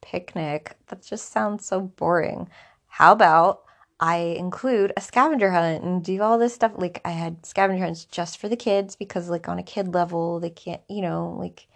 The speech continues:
they, it needs to be fun for them too. And then I had, like, stuff for the adults to do that was, like, super fun. Then I had, like, it was just, it was really fun. It was super fun. But I like making adventures to go on. I like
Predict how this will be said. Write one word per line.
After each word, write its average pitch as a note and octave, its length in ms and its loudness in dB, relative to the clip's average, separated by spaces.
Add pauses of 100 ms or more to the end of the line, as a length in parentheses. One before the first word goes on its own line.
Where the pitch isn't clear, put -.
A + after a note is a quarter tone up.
(380)
they, G#3+ 120 -4 (420)
it - 320 -6
needs G3 280 -10
to G#3+ 100 -8
be G#3 120 -6
fun F3+ 380 -4
for F3 160 -4
them E3 300 -4
too. E3+ 260 0
And E3+ 160 0
then F3+ 100 -2
I F3+ 220 2
had, F3 140 2
like, F3 180 -2
stuff F#3 220 -6
for - 100 -20
the F#3+ 120 -2
adults E3 500 0
to F#3 100 -2
do E3+ 300 0
that E3 80 2
was, E3 160 -6
like, E3 180 -6
super E3 280 -10
fun. E3 280 -4
Then F3+ 160 -2
I F3+ 80 2
had, E3+ 240 0
like, E3 300 -4 (400)
it A3 80 0
was G#3+ 120 -2
just, F#3+ 360 -8 (120)
it G3 80 -4
was E3+ 200 -4
really D#3+ 240 -4
fun. D#3+ 440 -8
It F#3+ 60 -8
was F#3 220 -4
super - 420 -14
fun. F3+ 380 -12
But - 120 2
I G#3 120 4
like A#3 420 4 (580)
making E3 480 -6
adventures D#3+ 600 -8
to - 80 -16
go - 140 -10
on. D#3+ 240 -8
I E3 100 -10
like F3+ 160 -12